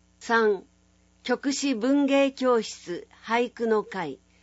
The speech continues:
三月英奏。少々の風に気遣う怖さかな。芹川陽子。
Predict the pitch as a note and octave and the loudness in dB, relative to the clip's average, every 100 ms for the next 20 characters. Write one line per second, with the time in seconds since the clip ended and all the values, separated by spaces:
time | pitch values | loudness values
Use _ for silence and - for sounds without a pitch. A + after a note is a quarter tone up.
0 | _ _ - C4+ C#4 A#3+ G#3+ - E3 D#3+ | _ _ 0 4 4 2 -2 -4 -4 -2
1 | F3 F#3 - D#3+ C#3 A#2+ _ _ _ _ | -4 -6 -8 -8 -8 -10 _ _ _ _
2 | _ _ _ _ _ _ _ _ _ _ | _ _ _ _ _ _ _ _ _ _
3 | _ - - C#4 C#4+ C4+ B3 A3+ G#3 G3 | _ -12 0 2 2 2 0 2 4 2
4 | F3+ F3 - _ _ _ - - A3+ B3 | 0 -4 -8 _ _ _ -14 -4 0 2
5 | C#4 C4+ C4 - A#3+ G#3 B3+ - A#3+ A3 | 4 4 2 0 -6 -4 -4 -2 0 0
6 | F#3 D3 G#3+ A3 G3+ E3+ D3 C#3 C3 A#2+ | -2 -4 -2 0 -2 -6 -12 -10 -10 -10
7 | - _ _ _ _ _ _ A#3 A#3+ B3 | -16 _ _ _ _ _ _ 0 0 0
8 | G#3+ F3 D#3 D#3+ E3+ C#3+ _ A2 | -4 -6 -6 -4 -6 -6 _ -18